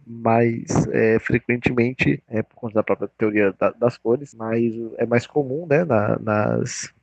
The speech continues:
nas narrativas visuais, digamos assim, no cinema, na T V, nos próprios quadrinhos, pra facilitar a, a, a percepção desse tipo de, de conceito mais abstrato que ele tenta representar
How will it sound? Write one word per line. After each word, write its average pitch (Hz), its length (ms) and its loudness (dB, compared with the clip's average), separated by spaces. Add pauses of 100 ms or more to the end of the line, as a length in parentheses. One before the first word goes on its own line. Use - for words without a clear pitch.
(320)
nas 110 200 2
narrativas 110 480 0
visuais, 117 480 2
digamos 110 240 -2
assim, 117 180 2
no 143 80 -6
cinema, 123 400 -2
na 104 140 0
T 131 100 2
V, 131 420 0
nos 113 140 -4
próprios - 220 -2
quadrinhos, 143 440 0 (460)
pra 131 160 2
facilitar 131 920 0
a, 120 1000 0
a, 113 80 -6 (220)
a 127 80 2
percepção - 520 0
desse 156 220 0
tipo - 300 -2
de, 127 420 2
de 123 100 -10
conceito 127 680 -2 (120)
mais 123 160 0
abstrato 127 540 2
que - 80 2
ele 110 80 4
tenta 117 220 0
representar 117 560 2